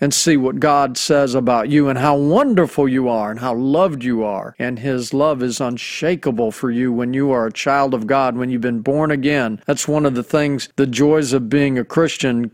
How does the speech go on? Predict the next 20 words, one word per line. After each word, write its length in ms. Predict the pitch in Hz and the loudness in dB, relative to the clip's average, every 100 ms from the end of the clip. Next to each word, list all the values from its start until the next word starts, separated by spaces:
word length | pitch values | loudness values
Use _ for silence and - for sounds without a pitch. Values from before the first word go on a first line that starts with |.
| _ _ - | _ _ -6
Jesus 480 | - 165 151 143 117 | 0 2 2 -2 -2
Christ 440 | - 151 147 - | 0 2 2 0
says, 240 | 156 143 | 0 2
"I 160 | 135 170 | 2 2
will 180 | 165 135 | 2 0
never 540 | 127 143 214 208 156 | 2 2 2 2 2
leave 260 | 131 135 113 | 2 0 0
you 240 | 113 98 - | -2 -2 -4
nor 540 | 123 147 156 113 101 _ | -2 0 0 -2 -4 _
forsake 840 | - 123 113 - - 190 202 - | -8 -4 -4 -4 0 0 0 0
you." 220 | 135 107 - | 0 0 0
Amen 580 | 165 170 156 143 151 127 | 0 2 2 2 0 0
and 140 | 120 | 0
amen. 460 | 131 131 139 123 98 - | 0 2 0 0 -4 -6
Love 400 | 143 185 277 262 | 0 2 2 0
comes 360 | - 143 143 160 | -2 0 0 -2
from 220 | - 160 | -2 -2
God. 360 | 151 180 113 98 | 0 -2 -2 0
Dear 140 | 220 | 0
friends, 420 | 226 220 202 151 | 2 2 0 -2